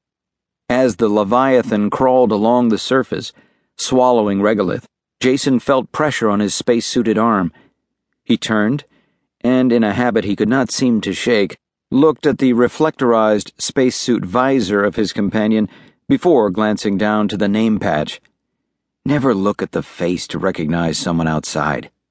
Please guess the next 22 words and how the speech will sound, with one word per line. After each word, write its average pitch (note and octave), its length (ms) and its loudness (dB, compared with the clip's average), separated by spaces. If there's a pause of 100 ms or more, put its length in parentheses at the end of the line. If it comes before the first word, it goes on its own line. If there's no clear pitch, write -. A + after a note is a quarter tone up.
(140)
he G#2+ 100 -4
kept - 240 -4
telling F2+ 240 -2
himself. D2+ 460 -4 (560)
"After F#2+ 280 -2
a E2+ 60 -2
year, G2 480 0 (300)
you'd F2 160 -8
think A2+ 220 -2
he'd F#2 120 -4
be E2 100 -4
used G#2+ 300 -2
to B1+ 120 -4
it." - 100 -6 (1000)
Cindy D#3+ 440 2
Salito's A#2+ 800 0
contralto A#2 720 0
voice G#2+ 440 0
came A2 240 -2
over G#2+ 220 2
his G2 160 -2
speaker. G2+ 460 -2